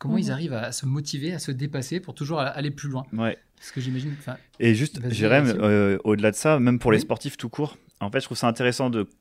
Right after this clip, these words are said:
Speaker 3: côtoyer quelqu'un
Speaker 1: C'est vrai.
Speaker 3: qui est sportif de haut niveau, parce que je pense que c'est encore une version, euh, supérieure du mental, euh, pour aller chercher, euh, bah voilà, des
Speaker 2: Mhm.
Speaker 3: victoires, et cetera,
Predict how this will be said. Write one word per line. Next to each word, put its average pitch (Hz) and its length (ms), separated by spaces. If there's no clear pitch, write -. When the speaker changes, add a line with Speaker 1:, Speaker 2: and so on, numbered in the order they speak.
Speaker 3:
côtoyer 120 380
quelqu'un 123 400
Speaker 1:
C'est 165 80
vrai. 143 140
Speaker 3:
qui 127 100
est 123 60
sportif 110 420
de 107 80
haut 110 80
niveau, 113 300
parce - 220
que 104 160
je 98 100
pense 107 200
que 101 100
c'est - 140
encore 98 200
une 101 80
version, 104 500
euh, 87 240
supérieure 107 580
du 101 80
mental, 101 480
euh, 85 220
pour 87 240
aller 92 140
chercher, 101 520
euh, 85 220
bah 82 100
voilà, 110 220
des - 140
Speaker 2:
Mhm. 101 60
Speaker 3:
victoires, 107 480
et 87 100
cetera, 104 500